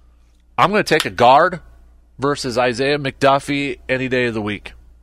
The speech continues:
to open up those holes. As soon as that guard takes on that inside linebacker, that running back is instantly on the next level, in that second level. We went through that stat yesterday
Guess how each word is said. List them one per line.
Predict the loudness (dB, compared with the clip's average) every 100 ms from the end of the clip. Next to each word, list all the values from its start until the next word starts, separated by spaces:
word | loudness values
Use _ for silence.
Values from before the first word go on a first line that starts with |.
| _ _ _ _ _ -2
to |
open | 0 0 0
up | -2
those | -2 -2
holes. | 0 -2 -4 -12 -20 -20 _
As | -10
soon | -6 -2
as |
that | 2 2
guard | 2 2 2
takes | -2 -4 -2
on | -2
that | 0 0
inside | 0 0 0
linebacker, | 0 0 2 0 0 -2 -4 -10 -20 -10
that | 2 4 4
running | 2 2
back | 2 2 2
is | -4 -4 -14 -8 -2
instantly | -2 0 -2 0 -2 -2 -6 -18 -4
on | -2
the | -2
next | 0 -2 0
level, | 0 2 0 -8 -16 -12
in | -6
that | -6 -6
second | -4 -4 -2 -2
level. | 0 -2 -2 -12 -20 -20 -20 _ _ _ _ _ _ _ _ _
We | -6 -4
went | -2 -4
through | -6 0
that | 0 2
stat | 2 2
yesterday | 2 0 -2 -6 -4 -6